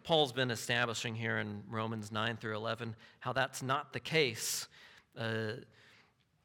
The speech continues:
for these people, you know, the,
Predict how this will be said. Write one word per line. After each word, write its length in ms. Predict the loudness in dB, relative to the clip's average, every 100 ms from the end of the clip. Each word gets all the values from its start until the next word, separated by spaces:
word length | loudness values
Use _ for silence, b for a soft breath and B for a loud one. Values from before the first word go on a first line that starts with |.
| _ _ -6
for 160 | -2
these 640 | 0 2 4 2 0 -2 -2 -6 _ -20 -20 -20 -10
people, 460 | 0 0 2 0 0 -4
you 100 | -4
know, 120 | -2
the, 260 | 0 -2 -2